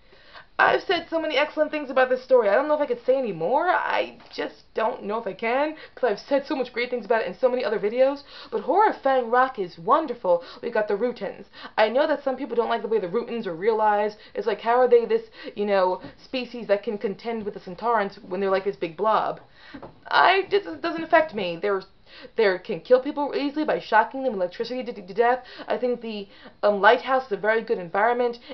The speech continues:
and when the ship crashes onto the rocks,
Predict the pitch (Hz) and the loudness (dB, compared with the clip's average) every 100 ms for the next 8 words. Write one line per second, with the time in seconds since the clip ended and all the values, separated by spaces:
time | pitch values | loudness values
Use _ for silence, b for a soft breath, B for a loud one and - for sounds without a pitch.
0 | B 220 214 180 - 262 - - 233 233 | B -4 -4 -4 -4 -4 -6 2 6 6
1 | 240 262 262 - B 247 - - 196 226 | 4 -4 -4 -8 B -18 -10 0 2 2
2 | 226 - 254 196 185 180 196 226 233 - | 0 -8 -6 -6 -6 -2 2 2 0 -16